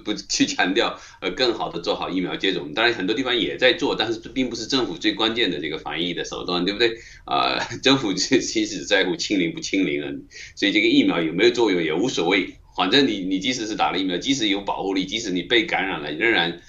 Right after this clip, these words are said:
呃，有保护力，他也要说你，你想清零就清零，想，想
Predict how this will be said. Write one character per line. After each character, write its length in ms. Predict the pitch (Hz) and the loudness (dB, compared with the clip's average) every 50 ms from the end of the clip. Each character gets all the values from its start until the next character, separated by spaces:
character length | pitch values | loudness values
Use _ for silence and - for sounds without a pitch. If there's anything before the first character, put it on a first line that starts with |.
| - - - - - | -20 -20 -20 -20 -10
呃， 220 | - 78 76 78 78 | -8 -8 -6 -6 -2
有 140 | 82 92 95 | -2 0 0
保 200 | 95 - - - | 0 0 -2 -2
护 160 | - 110 104 | 0 0 0
力， 140 | 98 95 85 | 2 0 -2
他 200 | - - 113 110 | -2 -2 -2 0
也 220 | 107 87 76 76 87 | 0 0 -2 0 0
要 240 | 92 98 92 85 | 0 0 0 -2
说 160 | 82 90 85 82 | -2 -2 -4 -4
你， 160 | 80 76 71 | -4 -4 -6
你 540 | 64 65 69 67 69 69 69 - - - - | -6 -6 -6 -6 -6 -6 -6 -8 -8 -8 -8
想 240 | - - - 78 82 | -6 -4 -4 -2 -2
清 160 | 90 - 120 | 2 2 4
零 140 | 107 95 92 | 4 4 2
就 80 | 90 90 | 2 0
清 240 | - - 107 98 92 | 0 0 0 2 2
零， 160 | 85 85 85 | 2 2 0
想， 320 | - 82 71 69 71 80 | 0 0 -2 -2 -2 -4
想 220 | 80 - 78 76 | -4 -4 -4 -6